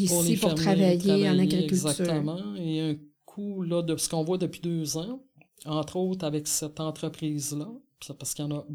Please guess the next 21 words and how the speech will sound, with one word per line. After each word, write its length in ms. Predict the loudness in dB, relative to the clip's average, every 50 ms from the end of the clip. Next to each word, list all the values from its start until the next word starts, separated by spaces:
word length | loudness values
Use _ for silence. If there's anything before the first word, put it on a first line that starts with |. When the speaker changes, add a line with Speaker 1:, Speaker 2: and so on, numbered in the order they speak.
| -12 -12 -14 -6 _
Speaker 1:
bon 220 | -2 -2 0 -2
nombre 460 | -2 -2 -2 -2 -2 0 0 0 2
d'autres 280 | 2 0 -2 -2 -2 -4
au 60 | -4
Québec 460 | -4 -4 -4 -2 -4 -4 -4 -8 -14 -20 -20 -20 -20 -20 -20 _ 2
qui 80 | 4
subissent 460 | 4 4 4 4 0 0 0 0 0
la 80 | 0 0
même 160 | 0 0 0
chose, 640 | 0 -2 -2 -4 -6 -8 -8 -6 -6 -6 -6 -6 -8 -10 -16 -20 -20 -20 -20 -20 -20 -20 -20 -20 -20 _ _ _ _
c'est 640 | -2 0 2 4 4 4 4 2 2 2 0 0
qu'après 480 | 2 0 0 0 0 0 0 2 2 0
deux 200 | 0 0 0 2
semaines, 280 | 2 0 0 0 -4 -6
trois 320 | -2 -2 0 0 0 0
semaines, 520 | 0 -2 -4 -4 -8 -8 -8 -8 -8 -8 -8 -8 -8 -8 -6
il 80 | -4 -2 0
y 80 | 0
a 120 | 0 -2 -2 -2
une 160 | -2 -2 0
entreprise 800 | 0 -2 -2 -2 -4 -6 -6 -6 -6 -4 -4 -2 -2 -4 -6